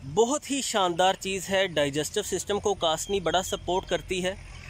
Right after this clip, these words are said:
हज़म की ख़राबियों को दूर करती है, ये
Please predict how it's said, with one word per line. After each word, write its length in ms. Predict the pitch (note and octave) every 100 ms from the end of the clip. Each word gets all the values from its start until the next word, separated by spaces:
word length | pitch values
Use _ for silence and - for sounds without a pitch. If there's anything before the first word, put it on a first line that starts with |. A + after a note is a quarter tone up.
| - - -
हज़म 260 | F3 E3+ G#3
की 160 | A3 G#3
ख़राबियों 520 | - E3 D3+ F#3 G3
को 120 | G3+
दूर 220 | E3+ F3
करती 320 | F3+ E3+ F#3
है, 220 | F#3 F#3 F#3
ये 200 | F3 F#3